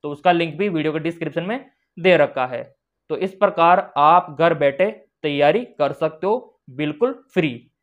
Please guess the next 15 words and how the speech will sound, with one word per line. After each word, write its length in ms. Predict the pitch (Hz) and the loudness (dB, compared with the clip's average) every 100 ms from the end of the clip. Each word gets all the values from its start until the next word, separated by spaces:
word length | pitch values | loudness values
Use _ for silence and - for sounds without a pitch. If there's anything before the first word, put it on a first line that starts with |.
| _ _ | _ _
और 200 | 147 165 | 0 2
कोई 420 | 175 202 208 208 _ | 2 -2 -4 -6 _
हेल्प 240 | 156 180 180 | -2 -2 -2
चाहिए 500 | - 160 185 208 _ - | -6 -4 -4 -6 _ -4
और 180 | 151 | -2
कोई 220 | 170 190 190 | 0 -2 -4
सहायता 440 | 175 147 165 175 | 0 2 4 2
चाहिए 340 | 175 156 175 208 _ _ - | 0 -4 -8 -8 _ _ 0
तो 60 | |
आप 180 | 156 160 | 2 2
मेरे 220 | 160 170 | 0 -2
को 120 | 170 | -2
बता 300 | 165 131 151 | -2 0 0
सकते 320 | 147 151 151 180 | 0 -2 -4 -6
हो 280 | 226 - | -6 -10